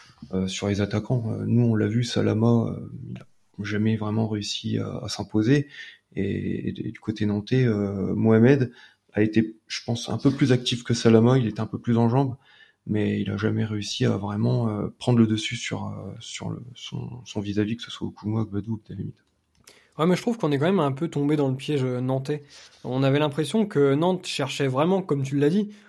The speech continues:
Speaker 2: à jouer des, des ballons, euh, dans notre dos, euh, en essayant de, de miser sur le manque de vitesse d'Abdelhamid, et cetera. Mais en fait, euh, on est allé les chercher tellement haut en première mi-temps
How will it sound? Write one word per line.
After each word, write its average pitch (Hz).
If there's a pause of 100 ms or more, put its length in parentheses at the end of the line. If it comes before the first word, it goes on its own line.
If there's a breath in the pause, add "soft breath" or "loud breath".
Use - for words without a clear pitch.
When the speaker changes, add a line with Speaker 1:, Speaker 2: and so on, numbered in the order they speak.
(140 loud breath)
Speaker 2:
à 131
jouer 139
des, 139
des 135
ballons, 143
euh, 131
dans 131
notre 135
dos, 185
euh, 127
en 127
essayant 135
de, 131 (500 soft breath)
de 127
miser 143
sur 165
le 135
manque 139
de 131
vitesse 135
d'Abdelhamid, 131
et 131
cetera. 143 (420 loud breath)
Mais 135
en 143
fait, 254
euh, 135
on 147
est 147
allé 151
les 147
chercher 143
tellement 185
haut 196
en 147
première 143
mi-temps 151